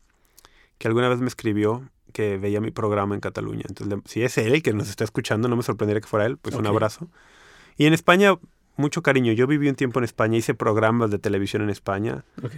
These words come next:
Speaker 1: Y es un, la madre patria, ¿no? Le
Speaker 2: Sí.
Speaker 1: tenemos mucho cariño.
Speaker 2: El Salvador también.
Speaker 1: Centroamérica, muy bien.
Speaker 2: Canadá.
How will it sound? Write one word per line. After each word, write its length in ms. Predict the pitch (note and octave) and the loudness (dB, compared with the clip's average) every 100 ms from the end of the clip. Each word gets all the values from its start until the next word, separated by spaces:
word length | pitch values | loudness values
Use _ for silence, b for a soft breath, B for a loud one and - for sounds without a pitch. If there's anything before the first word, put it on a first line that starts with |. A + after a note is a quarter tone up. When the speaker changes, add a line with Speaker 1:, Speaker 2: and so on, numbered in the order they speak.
| D3 D#3 | -14 -6
Speaker 1:
Y 160 | A2+ | -2
es 160 | A2+ - | -2 0
un, 320 | A#2+ A#2+ - _ | -2 -2 -8 _
la 120 | - G2+ | -4 -4
madre 260 | G2+ G#2+ | -2 -4
patria, 440 | G#2+ C#3+ E3 A#2 F#2+ | 4 2 4 0 0
¿no? 200 | G2 F3+ | -4 -4
Le 140 | A#2+ | -2
Speaker 2:
Sí. 60 | A#2 | 0
Speaker 1:
tenemos 240 | A2 A2+ | 0 0
mucho 240 | A#2 A#2+ A2+ | 0 -2 -4
cariño. 400 | G2 F#2 F#2+ G#2+ _ _ _ _ _ _ _ _ _ | -6 -4 -8 -14 _ _ _ _ _ _ _ _ _
Speaker 2:
El 360 | C3 A#2+ A2+ A2 | -6 -4 -4 -4
Salvador 420 | B2+ A#2 A2 A2 | -2 0 -2 -4
también. 420 | - C#3 C#3 F#3+ - _ _ _ | -4 -2 -2 -4 -10 _ _ _
Speaker 1:
Centroamérica, 720 | - G#2+ - G2+ G#2 A2+ - C3+ | -14 -10 -6 -2 -2 -2 -2 0
muy 160 | G#2+ | 0
bien. 340 | F2+ G#2 E3 E3 _ _ | -2 -4 -6 -10 _ _
Speaker 2:
Canadá. 560 | A#2+ A2+ A2 A#2 G3 | -2 0 -2 -2 -6